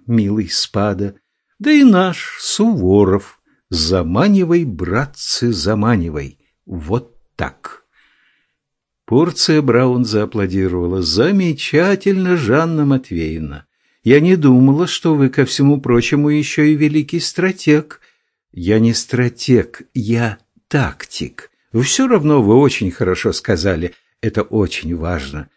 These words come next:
Да, иногда многое делается глупостей из-за пристрастия к ударам с фронта. Все сейчас так вооружены, что фронтом на фронт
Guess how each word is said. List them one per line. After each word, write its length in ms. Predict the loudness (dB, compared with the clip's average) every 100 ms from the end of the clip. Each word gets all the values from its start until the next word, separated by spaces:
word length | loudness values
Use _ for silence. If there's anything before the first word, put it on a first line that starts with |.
| _ _ _ -6
Да, 380 | 2 4 6 4
иногда 540 | 4 4 2 2 2
многое 500 | 2 2 0 2 0
делается 760 | 4 4 4 2 0 -2 -2 -4
глупостей 880 | -2 2 2 2 -4 -4 -2 0
из-за 480 | 0 0 0 2 -2
пристрастия 920 | 0 -2 -2 -4 0 0 -2 -2 0
к 120 | 0 0
ударам 420 | 0 2 0 -4
с 160 | -6
фронта. 760 | -8 -8 -4 -2 -4 -10 -16 -16 _ _ _ _ _ _ _ -6
Все 220 | 2 2
сейчас 420 | 2 0 0 0
так 240 | -2 0
вооружены, 600 | 2 4 4 2 0 0
что 240 | -2 -2 -2
фронтом 800 | -2 -2 0 2 0 0 2 2
на 120 | 0
фронт 800 | -2 -2 2 2 0 -4 -20